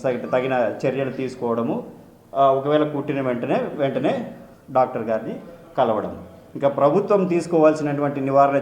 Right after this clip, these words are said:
చర్యలు ఏంటివి అని అంటే ఇది, ఇది ఇప్పుడు ఒక అవుట్‌బ్రేక్‌గా మారుతూ ఉంది. అంటే ఇంతకుముందు యాక్చువల్‌గా ఈ విధంగా లేదు. ఏదో, ఆ, అంటే ఇదేం కొత్తది కాదు, ఎప్పటి నుంచో ఉండేదే జబ్బు, కొత్తగా వచ్చినదే ఏం కాదు, ఎప్పటి నుంచో ఉంది. ఇక ఇంతకుముందు అంటే ఎక్కడెక్కడైతే మన అడవి ప్రాంతాలు దగ్గరగా ఉన్నాయో ఆ ప్రాంతాల్లో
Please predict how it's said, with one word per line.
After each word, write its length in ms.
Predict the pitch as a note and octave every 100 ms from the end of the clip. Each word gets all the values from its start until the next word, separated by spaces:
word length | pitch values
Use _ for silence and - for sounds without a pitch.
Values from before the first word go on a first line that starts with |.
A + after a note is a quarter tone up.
| D3
చర్యలు 240 | B2+ B2 A#2+
ఏంటివి 420 | C3 C3 C3+ B2
అని 100 | A2
అంటే 560 | G#2 A#2 B2 A#2 - - - - - - - -
ఇది, 200 | D3+ - - E3+ D#3 D3+
ఇది 120 | D3
ఇప్పుడు 200 | D3+ D#3
ఒక 120 | D3+
అవుట్‌బ్రేక్‌గా 680 | C#3 D#3+ D#3+ E3 E3+ E3 F3
మారుతూ 440 | C#3+ C#3 C#3 C#3
ఉంది. 280 | A#2 A2 G2+
అంటే 160 | A#2+ C#3+
ఇంతకుముందు 500 | C3 C#3 D3 D#3+ E3
యాక్చువల్‌గా 420 | D3 D3+ D#3+ C#3+
ఈ 120 | C#3
విధంగా 320 | D3+ D3+ D3+
లేదు. 180 | C3 B2
ఏదో, 360 | C3 D3 C#3+ - - -
ఆ, 260 | B2+ B2 B2
అంటే 160 | A2 C#3+
ఇదేం 340 | B2 B2+ D3+ D3
కొత్తది 340 | A#2+ F3 E3+
కాదు, 220 | D3+ C#3+
ఎప్పటి 320 | E3+ C3+ C#3+ C#3+
నుంచో 260 | D3+ D#3+
ఉండేదే 500 | C3+ C3+ D3+ D3+ D3+
జబ్బు, 380 | D3+ C3 A#2+ C#3+
కొత్తగా 520 | D3 B2 C#3+ C#3+ C3+
వచ్చినదే 580 | B2+ - C#3 B2+ B2 A#2
ఏం 140 | A#2+
కాదు, 340 | A#2 A2+ A2+ -
ఎప్పటి 240 | C#3 C#3 C3+
నుంచో 180 | C3
ఉంది. 280 | B2+ C3+ D3+
ఇక 120 | F3+
ఇంతకుముందు 600 | C#3+ B2+ B2+ B2+ C3+ C#3+
అంటే 160 | D3+ D3
ఎక్కడెక్కడైతే 600 | C#3 C#3+ C#3 D3 C#3+ D3
మన 160 | C#3+ C3
అడవి 260 | A#2+ C#3
ప్రాంతాలు 440 | C#3+ C#3+ C3+ B2 B2
దగ్గరగా 420 | A#2+ B2+ C3 C3+
ఉన్నాయో 400 | B2+ B2+ B2+ D#3+
ఆ 300 | D3+ B2+ C3+
ప్రాంతాల్లో 800 | C3 C3+ C3+ C3 C3 E3 A3+